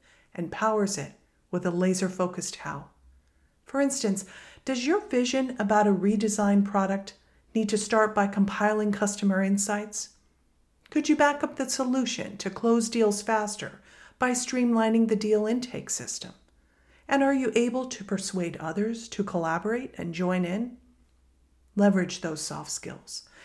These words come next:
to power the picture in your mind. Here are three ways for you to become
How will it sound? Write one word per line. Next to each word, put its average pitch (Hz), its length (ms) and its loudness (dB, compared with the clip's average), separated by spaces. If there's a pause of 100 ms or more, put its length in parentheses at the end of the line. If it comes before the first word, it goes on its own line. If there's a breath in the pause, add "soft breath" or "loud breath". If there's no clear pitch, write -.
(100)
to 240 100 0
power 269 320 2
the 285 80 0
picture 226 640 -4 (320)
in 185 160 2
your 190 120 2
mind. 165 440 -8 (880)
Here 262 160 0
are 233 120 4
three 233 240 2
ways 226 340 4
for 233 140 -2
you 214 240 2
to 254 80 0
become 185 500 -2